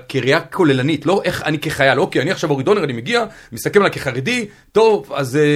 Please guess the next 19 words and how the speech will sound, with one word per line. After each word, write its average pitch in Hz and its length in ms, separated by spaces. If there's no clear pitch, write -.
יהיה 143 180
לי 185 60
קשיים", 202 360
ו-, 180 140
לא, 139 240
רגע, 160 260
איך, - 260
איך 208 140
החברה, 156 320
מצד 127 220
החברה, 180 280
מה, 175 120
עכשיו 196 200
היא 202 60
צריכה - 160
להשקיע 196 280
פה 196 80
עוד 180 100
מאמץ? 156 500